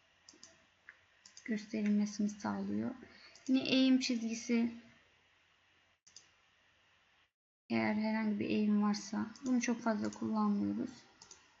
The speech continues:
Yok diyoruz. Biçim kısmında da yine grafiğin gördüğünüz gibi şu şekilde dolgu rengini, kenarlık rengini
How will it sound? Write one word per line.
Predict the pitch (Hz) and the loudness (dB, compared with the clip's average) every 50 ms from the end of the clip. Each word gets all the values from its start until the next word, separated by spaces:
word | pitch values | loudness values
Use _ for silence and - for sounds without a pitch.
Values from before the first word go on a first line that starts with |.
| _ - - - _ _ - | _ -20 -20 -20 _ _ -6
Yok | 214 202 202 - - - | -4 -4 -4 -6 -10 -8
diyoruz. | 208 208 202 202 233 254 - - - - - - _ _ _ - - - - _ - | -6 -6 -4 -4 -4 -6 -6 -8 -14 -20 -20 -20 _ _ _ -20 -20 -20 -14 _ -2
Biçim | 269 302 302 - 339 311 | 0 2 4 8 8 8
kısmında | 302 - 294 302 - 285 285 277 277 277 254 | 8 6 2 2 2 2 4 4 2 2 4
da | 285 | 2
yine | 277 269 285 277 269 254 254 247 - - - - - - | 4 4 4 4 6 4 4 2 0 -6 -14 -20 -10 -4
grafiğin | - 247 262 262 254 - 262 254 254 254 254 - - - - - - | 0 4 4 4 4 4 4 4 4 2 0 -4 -8 -14 -20 -14 -4
gördüğünüz | - 247 240 233 220 247 247 247 240 226 240 | -2 0 0 2 2 2 4 4 2 2 0
gibi | 233 220 208 226 233 247 240 - - - - - _ _ - _ _ _ _ _ _ _ _ _ _ _ _ _ _ _ _ _ _ | -2 -2 0 0 0 0 -2 -6 -14 -20 -20 -20 _ _ -20 _ _ _ _ _ _ _ _ _ _ _ _ _ _ _ _ _ _
şu | - - - 247 | -12 -8 -2 0
şekilde | 233 - 240 226 - 220 208 202 196 226 240 262 277 - - - - _ _ _ _ _ _ _ _ _ _ _ _ _ _ _ _ _ _ - - _ - - _ _ _ _ _ _ 240 | 2 2 2 0 0 0 0 0 2 0 0 0 -2 -4 -10 -16 -20 _ _ _ _ _ _ _ _ _ _ _ _ _ _ _ _ _ _ -20 -20 _ -20 -20 _ _ _ _ _ _ -2
dolgu | 233 247 233 226 208 220 220 | 2 4 4 4 4 4 4
rengini, | 214 202 190 190 196 196 208 202 | 4 4 2 2 2 0 0 0
kenarlık | - 233 220 220 220 220 220 220 214 220 - 208 | 0 0 2 2 2 2 2 2 -2 -2 -2 -2
rengini | 196 196 190 185 196 196 196 202 220 208 | -2 0 -2 -2 -2 0 0 0 0 -2